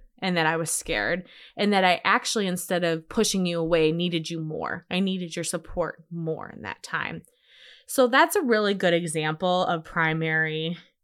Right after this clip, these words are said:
and secondary emotions. And I really hope that you listening are starting to think of maybe experiences in your life with your mother or daughter where you're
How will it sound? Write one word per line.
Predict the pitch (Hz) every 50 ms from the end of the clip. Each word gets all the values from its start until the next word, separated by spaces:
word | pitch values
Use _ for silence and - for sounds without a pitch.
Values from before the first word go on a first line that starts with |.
| _ -
and | 175 175 185 180
secondary | - 175 160 - - 165 160 160 156 156 156 156 156 -
emotions. | - 160 156 151 151 147 139 127 - - 165 147 143 147 - 165 - - - - - - - - - - -
And | - 202 190 185 180 175 175 170 - - -
I | 196 220 240
really | 240 240 302 359 392 392 302
hope | - - 220 214 196 185 - - _
that | - 170 160 156 - - - 180 - -
you | 190 190 202 208 202 196
listening | 196 190 190 - - 190 185 170 165 160 160 160 156 - _ _ _ _ _ _ _ _ _ -
are | - 196 185 180 180 - -
starting | - - - - 208 202 202 208 202
to | 196 220 208
think | - 185 180 -
of | 180 175
maybe | 185 170 165 165 170 165
experiences | 160 - - - 170 165 160 156 156 156 170 170 165
in | 160 160 156
your | 156 156 160
life | 160 160 170 170 175 - -
with | 180 165 -
your | 180 170
mother | 170 170 - - 175 - - -
or | -
daughter | 190 95 - - - 123 123 147 190 - - - - - - -
where | - 185 185 185 175 170 170 165 170 165 - -
you're | 180 185 185 175 170 170 170 175